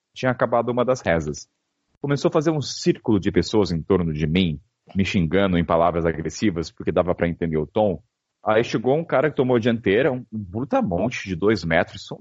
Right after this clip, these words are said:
deve ter uns cinquenta anos. Aí falou, ele falou assim, "You, home, leave." Todo mundo querendo bater em mim, fazendo mão assim, batendo soquinho. Eu falei, "Caralho, o que que tá acontecendo?" Daí eu falei, "Calm down, calm down, vou chamar o Ahmed." Aí eu subi no apartamento todo cagado.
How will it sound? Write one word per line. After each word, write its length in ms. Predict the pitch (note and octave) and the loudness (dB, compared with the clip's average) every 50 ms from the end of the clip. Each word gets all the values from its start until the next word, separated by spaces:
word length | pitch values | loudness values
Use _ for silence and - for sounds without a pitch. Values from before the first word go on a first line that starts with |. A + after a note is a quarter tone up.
| D4 | -2
deve 180 | C4+ G3 D3+ C#3+ | 0 0 2 0
ter 120 | - - | 0 0
uns 100 | G#2 G2+ | -2 0
cinquenta 380 | - G2+ - F2+ F2 E2+ - F#2 | -2 -4 -2 -2 -2 0 0 0
anos. 320 | - - - - - - _ _ _ _ _ - | 0 0 -2 -4 -8 -18 _ _ _ _ _ -4
Aí 100 | G2+ G2+ | -2 -2
falou, 300 | - A#2 G2 E2 C#2+ - _ - | 0 0 0 0 -2 -4 _ -6
ele 100 | - F#2+ | -6 -2
falou 140 | F#2 - F#2+ | 0 2 2
assim, 160 | G2 - G2+ E2+ | 2 2 0 0
"You, 380 | D#2 D#2+ G#2 C#3+ C3+ G2 D#2 C#2+ - - - - | 0 0 0 0 0 0 -2 -4 -10 -12 -6 -2
home, 240 | B2+ B2+ G#2 D2+ C#2 - _ - | 0 0 0 -2 -6 -12 _ -2
leave." 280 | G#2 B2 B2 G2 D2 - - - _ _ _ _ | 0 0 0 -2 -4 -10 -14 -20 _ _ _ _
Todo 240 | - D#3 D#3+ D#3 F3+ | 0 0 0 0 0
mundo 240 | D3 D3 D3 D3 C3+ | 2 2 0 0 -2
querendo 300 | B2+ C3+ A#2+ B2 A#2+ B2 | 0 2 2 2 2 2
bater 240 | A2 A#2 A2 - A2 | 0 0 2 2 0
em 40 | G#2 | 0
mim, 80 | A2 G#2+ | 0 0
fazendo 300 | - G2 F#2 G#2 G#2+ G2 | -2 0 0 0 2 2
mão 240 | F#2 F#2 G2 G2+ F#2+ | 2 2 2 0 0
assim, 400 | F2+ - - - - - G#2+ G2+ | -4 -6 -10 -6 -2 0 2 2
batendo 340 | F2+ F2 E2+ - F#2+ F#2+ F2+ | 2 2 0 0 -4 -4 -4
soquinho. 420 | - F#2+ F2 - - G2+ G2+ G2+ | -4 -6 -6 -4 -2 -2 0 0
Eu 60 | G#2 | 0
falei, 140 | - G2 E2+ - | 0 0 -2 -2
"Caralho, 320 | - E3+ - F#2+ G#2 G#2+ | -2 -6 -4 -2 -2 0
o 20 | A2 | -2
que 80 | B2 | -2
que 60 | A#2+ - | -4 -4
tá 60 | E3+ E3 | -8 -6
acontecendo?" 600 | - D#3+ E3 - D3+ - - A2 G2 G2+ F#2 F#2 _ _ _ _ _ _ _ | -6 -6 -6 -6 -6 -4 0 0 0 0 -2 -6 _ _ _ _ _ _ _
Daí 180 | - F#2 F2+ G#2 | 0 0 2 2
eu 40 | A2+ | 2
falei, 340 | - C#3+ B2+ A#2 G#2+ G2 | 2 2 2 2 2 2
"Calm 220 | - - B2 B2 A#2 | 0 0 -4 -4 -2
down, 260 | A2+ A#2+ A#2 A#2 G#2+ | -2 -2 -2 -2 -4
calm 200 | - A#2 G#2+ G#2 | -2 -2 0 2
down, 320 | G2+ G#2+ G#2+ F#2+ E2+ D#2+ - - | 2 2 2 2 0 -2 -8 -12
vou 160 | G2 F#2+ E2+ | -10 -10 -8
chamar 240 | - - G#2+ G#2+ A2 | -4 -2 0 2 2
o 220 | A2 A2 G#2 - - | 2 2 0 0 0
Ahmed." 440 | G2 G2+ F#2+ E2 D2 - - - _ _ _ _ _ | 2 2 2 0 -4 -6 -10 -20 _ _ _ _ _
Aí 280 | - D#2+ D#2+ D#2 E2 F#2+ | -10 -6 -4 -2 0 2
eu 100 | G2+ G#2 | 2 2
subi 240 | G2+ - A#2+ F#2 A2 | 0 0 -2 0 0
no 80 | A2 | 0
apartamento 460 | A2 - A2+ G#2+ - G2+ G2 A2 G#2 - | 2 2 0 0 0 0 0 0 -2 0
todo 180 | - A2+ G#2+ A2+ | -2 -2 0 0
cagado. 580 | - B2 A#2 E2 - E2+ E2+ F#2+ A2+ C3 D3+ | 0 -2 -2 0 0 2 2 2 0 -2 -6